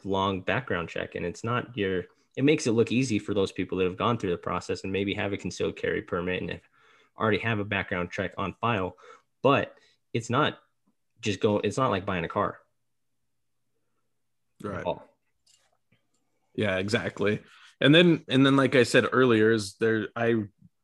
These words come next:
Speaker 2: there should be some type of, some type of psychological, uh, check, whatever, even if it's an online questionnaire that,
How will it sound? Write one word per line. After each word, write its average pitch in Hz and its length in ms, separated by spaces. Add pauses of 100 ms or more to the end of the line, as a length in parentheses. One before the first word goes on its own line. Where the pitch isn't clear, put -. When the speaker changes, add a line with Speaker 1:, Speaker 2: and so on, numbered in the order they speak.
Speaker 2:
there 117 160
should 113 300
be 113 100
some 113 340
type 110 320
of, 104 300 (640)
some 147 340
type 117 420
of 101 100
psychological, 104 1000 (760)
uh, 95 720 (840)
check, - 460 (240)
whatever, 113 580
even 117 280
if 107 100
it's 117 140
an 110 80
online 113 320
questionnaire 110 720
that, 101 280